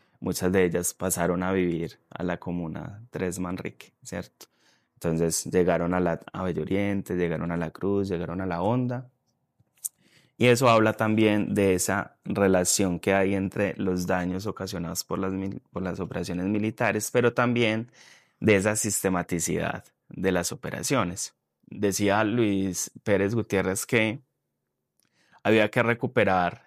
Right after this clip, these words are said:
la tranquilidad y pacificar la ciudad en tres zonas específicas de la, de la ciudad. Una era la centrooriental,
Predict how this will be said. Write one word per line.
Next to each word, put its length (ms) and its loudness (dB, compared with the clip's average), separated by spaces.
la 240 2
tranquilidad 680 2
y 100 -2
pacificar 600 -4
la 140 0
ciudad 460 0
en 140 -4
tres 200 -6
zonas 260 -2
específicas 680 -4
de 100 -6
la, 160 -12
de 140 -2
la 140 0
ciudad. 340 -12
Una 220 -2
era 280 2
la 160 0
centrooriental, 920 -4